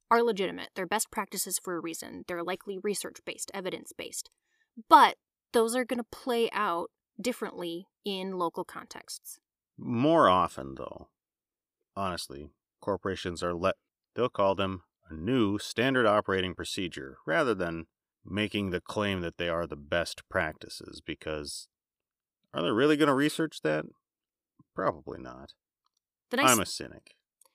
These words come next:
Speaker 1: The nice thing about these local practices is that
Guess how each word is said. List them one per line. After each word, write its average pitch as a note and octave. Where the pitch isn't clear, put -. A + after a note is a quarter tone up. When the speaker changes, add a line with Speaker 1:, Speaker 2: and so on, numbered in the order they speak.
Speaker 1:
The B3
nice C#4+
thing B3+
about F#3
these F3
local F#3
practices -
is F3+
that E3